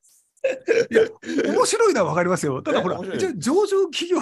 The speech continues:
Speaker 1: のな-、<laughs> 内部の話だから、そこでポロッと何か言ったら、それが株価動いたりとかもあるわけじゃないですか。
Speaker 2: うん。
Speaker 1: それをなんか垂れ流すっていう、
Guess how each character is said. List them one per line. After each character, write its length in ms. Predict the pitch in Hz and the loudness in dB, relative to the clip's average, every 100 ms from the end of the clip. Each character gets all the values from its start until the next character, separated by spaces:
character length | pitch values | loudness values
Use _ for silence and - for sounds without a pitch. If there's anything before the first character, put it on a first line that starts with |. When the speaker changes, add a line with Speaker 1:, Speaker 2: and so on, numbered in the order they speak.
| 294 | -2
Speaker 1:
の 280 | 175 202 151 - - | -2 -2 -4 -10 -4
な-、 200 | 190 226 | 0 0
<laughs> 40 | 190 | -2
内 280 | 339 415 | 0 2
部 140 | 269 202 | 2 -2
の 100 | 165 | -6
話 380 | - 160 143 214 | -4 -4 -2 -4
だ 100 | 165 | -2
か 100 | 143 | 2
ら、 280 | 160 139 | 2 4
そ 140 | 131 175 | 4 4
こ 80 | 254 | 4
で 120 | 359 165 - - | 0 -2 -4 -6
ポ 60 | 294 | -2
ロ 120 | 403 | -2
ッ 100 | 427 | -2
と 100 | 320 | -4
何 220 | 196 233 | -2 -2
か 100 | 247 | -4
言 120 | 175 151 | -6 -4
っ 20 | |
た 160 | - | -2
ら、 180 | 165 139 | 0 -2
そ 100 | - | -2
れ 100 | 277 | -6
が 100 | 339 | -6
株 260 | 339 - 392 | -8 -6 -4
価 160 | 392 185 | -4 -4
動 200 | 254 339 | -4 -2
い 40 | |
た 80 | 214 | -4
り 60 | |
と 80 | 156 | -6
か 80 | 147 | -8
も 140 | 120 | -8
あ 40 | - | -2
る 120 | - | 2
わ 80 | 370 | 4
け 80 | 185 | 4
じ 80 | |
ゃ 20 | - | 0
な 60 | |
い 20 | |
で 60 | 123 | -4
す 40 | |
か。 220 | - 95 - - - | -8 -16 -16 -20 -12
Speaker 2:
う 20 | |
ん。 240 | 123 104 - - | -12 -12 -14 -10
Speaker 1:
そ 80 | 220 | -2
れ 100 | 330 | -2
を 60 | |
な 80 | 370 | -2
ん 40 | 349 | -6
か 140 | 185 - | -8 -10
垂 220 | 180 262 | -8 -6
れ 20 | |
流 220 | 320 370 | -6 -8
す 140 | 359 - | -10 -12
っ 20 | |
て 240 | - 156 | -10 -8
い 60 | 135 | -6
う、 280 | 143 160 | -4 -6